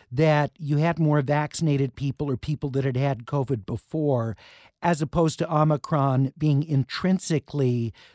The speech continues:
less serious in the symptoms it causes.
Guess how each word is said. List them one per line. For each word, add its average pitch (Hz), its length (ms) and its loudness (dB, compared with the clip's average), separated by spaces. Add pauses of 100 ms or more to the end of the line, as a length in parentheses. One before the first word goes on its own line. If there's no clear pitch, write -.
(140)
less 151 320 4
serious 147 640 0
in 135 100 2
the 131 100 2
symptoms 131 720 -2
it 135 220 -6
causes. 143 680 -2